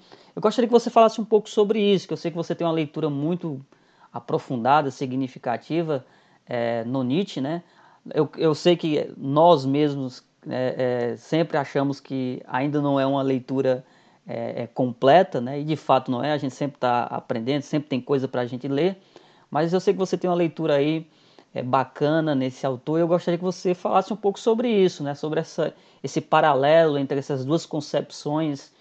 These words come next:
é, de valores morais, e como é que você vê na prática, né?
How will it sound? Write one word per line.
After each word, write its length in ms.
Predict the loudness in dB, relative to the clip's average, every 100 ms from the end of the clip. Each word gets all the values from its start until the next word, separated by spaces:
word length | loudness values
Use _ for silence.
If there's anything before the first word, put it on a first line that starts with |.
| _ _ -8
é, 100 | -4
de 140 | -2
valores 600 | 2 2 4 2 2 -4 -10 -6
morais, 720 | -2 2 2 2 0 -8 -20 _ _ _ _
e 60 | -10
como 200 | -2 0
é 60 |
que 80 | 0
você 300 | 0 2 2
vê 360 | 2 2 2 4
na 160 | 2
prática, 680 | -2 0 2 2 0 -8 -10
né? 260 | -6 -6